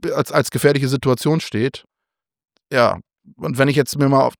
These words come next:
den, den, den, den, den Y-Scout Report angucke, finde ich das interessant, weil rein von den Statistiken her ist der H S V in der Schlussphase, äh, von den Statistiken her überall fast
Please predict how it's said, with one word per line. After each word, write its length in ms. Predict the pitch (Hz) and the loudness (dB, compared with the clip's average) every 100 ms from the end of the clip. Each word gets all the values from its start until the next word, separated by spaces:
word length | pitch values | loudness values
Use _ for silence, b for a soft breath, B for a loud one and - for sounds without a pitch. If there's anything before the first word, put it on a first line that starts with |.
| - | -2
den, 160 | 139 | -2
den, 300 | 117 135 120 | 0 0 0
den, 360 | 120 117 113 110 | 2 0 0 -2
den, 280 | 113 110 107 | -4 -4 -2
den 120 | 113 | 0
Y-Scout 400 | 123 165 160 131 | 2 2 2 2
Report 300 | 113 - 120 | 0 0 0
angucke, 340 | 117 139 131 | 0 -4 -6
finde 140 | 127 127 | -6 -6
ich 60 | |
das 100 | 117 | -6
interessant, 640 | 120 120 - 170 117 139 - _ _ _ _ | -6 -4 0 0 0 -2 -12 _ _ _ _
weil 160 | 123 123 | 4 4
rein 260 | 113 180 | 4 2
von 220 | - 151 135 | 2 2 4
den 300 | 110 98 - | 2 0 -4
Statistiken 680 | - - 101 208 - 127 107 | -6 -4 -2 -2 -2 -2 -4
her 240 | 98 90 - _ _ _ _ | -4 -8 -12 _ _ _ _
ist 160 | 113 - | -10 0
der 100 | 120 | 2
H 120 | 120 | 4
S 120 | 113 | 2
V 380 | - 120 123 247 - _ _ _ _ _ _ | 2 2 2 0 -6 _ _ _ _ _ _
in 140 | 131 | 2
der 140 | 120 117 | 2 2
Schlussphase, 800 | - 135 - 143 151 147 185 202 - _ _ _ _ - | 2 0 2 4 4 4 0 -2 -10 _ _ _ _ -4
äh, 160 | 123 | -2
von 120 | 123 131 | 2 2
den 100 | - | 2
Statistiken 600 | 117 - 123 175 165 165 | 0 0 -2 -2 0 2
her 120 | 147 | 2
überall 320 | 156 139 127 | 4 4 2
fast 320 | - 160 - | 0 -6 -6